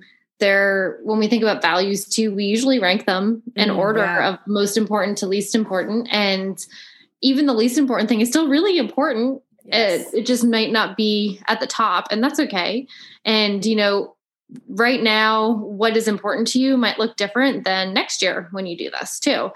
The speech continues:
Speaker 1: And so it's good to do this, you know, every so often, because those things do change. And that's what makes us unique and fun and awesome humans.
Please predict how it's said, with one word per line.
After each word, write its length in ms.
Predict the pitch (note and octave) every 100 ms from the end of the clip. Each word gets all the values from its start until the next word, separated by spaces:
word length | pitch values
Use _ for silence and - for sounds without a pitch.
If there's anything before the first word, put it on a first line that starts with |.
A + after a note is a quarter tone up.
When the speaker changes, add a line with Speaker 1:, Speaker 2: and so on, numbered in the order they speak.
| - - - -
Speaker 1:
And 480 | A3 G#3+ G#3+ G#3 G#3
so 220 | - A#3
it's 160 | G#3+ -
good 200 | G4 A4+
to 100 | C4+
do 160 | G#3 G3+
this, 340 | F#3+ G3 -
you 60 | G#3
know, 80 |
every 260 | G3+ G#3 A#3
so 160 | A#3 G#3+
often, 640 | D#4+ E4+ G#3 G3+ D4 - _
because 300 | A3 C4+ C4
those 220 | C#4 C4+
things 240 | C#4 D4 D4
do 160 | E4+
change. 560 | F4 G#3 G#3+ G3 G3 -
And 220 | G#3 G#3
that's 320 | G3+ G3 - _
what 160 | - G#3+
makes 240 | G3+ G3+
us 240 | G#3+ G3 G3+
unique 320 | G#3+ B3 A#3+
and 300 | G3 G3+ G3+ -
fun 340 | G#3+ G#3+ A3+
and 100 | G3+
awesome 320 | - - A#3
humans. 600 | B3 D4+ F#3+ A3 A3 -